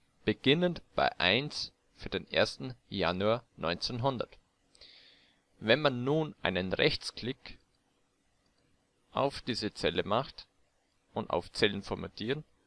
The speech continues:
sieht man, dass diese Zelle auf Datum formatiert ist. Möchte man aber Werte eingeben, so muss sich hier die Formatierung auf Zahl umändern und erhalte nun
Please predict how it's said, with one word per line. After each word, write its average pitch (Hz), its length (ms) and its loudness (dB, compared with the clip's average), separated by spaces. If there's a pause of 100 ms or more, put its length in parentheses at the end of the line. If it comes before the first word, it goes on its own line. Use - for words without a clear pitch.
(460)
sieht - 340 -2
man, 143 240 2 (580)
dass 98 440 6 (120)
diese 107 240 -4
Zelle 101 480 6
auf 92 320 0 (680)
Datum 87 540 4 (120)
formatiert 85 540 -2
ist. - 360 -8 (720)
Möchte 139 420 4
man 113 320 0 (500)
aber 92 400 6 (220)
Werte 107 580 6
eingeben, 82 520 -2 (580)
so - 180 -8
muss 107 280 -2
sich 120 120 -6
hier 123 400 0
die 107 80 -6
Formatierung 101 840 -2
auf - 260 -6
Zahl 92 440 6 (500)
umändern 107 540 -2 (580)
und 101 140 -8
erhalte 90 520 2
nun 101 320 -4